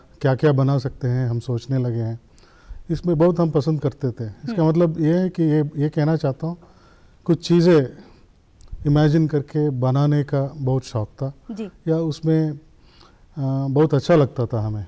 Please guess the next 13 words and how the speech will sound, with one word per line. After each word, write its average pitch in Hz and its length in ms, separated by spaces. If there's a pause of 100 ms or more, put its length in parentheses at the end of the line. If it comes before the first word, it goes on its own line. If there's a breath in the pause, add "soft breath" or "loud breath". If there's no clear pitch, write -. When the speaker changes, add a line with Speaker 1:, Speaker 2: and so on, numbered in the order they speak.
(120)
Speaker 2:
जी। 202 200 (640 soft breath)
Speaker 1:
तो 165 420 (640)
शायद 165 480
इसी 156 200
को 170 160
इंजीनियरिंग 147 420
कहते 165 260
हैं। 156 380
Speaker 2:
जी, 214 120
बिल्कुल। 180 440
Speaker 1:
तो 139 460 (800 soft breath)
उसके 143 300
बाद 135 400